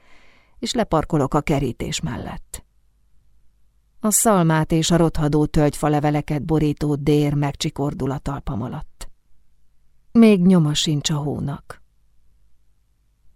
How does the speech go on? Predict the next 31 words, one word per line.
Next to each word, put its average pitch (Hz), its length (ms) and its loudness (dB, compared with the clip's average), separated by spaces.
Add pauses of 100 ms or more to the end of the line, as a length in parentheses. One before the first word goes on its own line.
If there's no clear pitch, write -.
A 220 140 2
házhoz 208 480 2
vezető 190 440 2
kavicsos 196 500 0
utat 196 300 -2
számtalanszor 170 800 2
végigjártam 160 720 -2
már. 151 380 -4 (760)
Most 180 220 0
arra 170 260 2
gondolok, 156 480 0
hogy 165 140 -2
hamarosan 170 720 2
utoljára 147 600 -2
tehetem 143 480 -6
meg. 139 320 -10 (1400)
Anyám 196 340 0
nem 190 140 4
sejti 165 380 2
még, 170 260 2
de 170 140 2
az 160 160 0
ő 208 160 0
számára 170 520 2
már 170 280 0
el 208 80 -2
is 190 200 0
jött 151 200 -2
az 156 120 0
utolsó 131 480 -6
alkalom. - 540 -10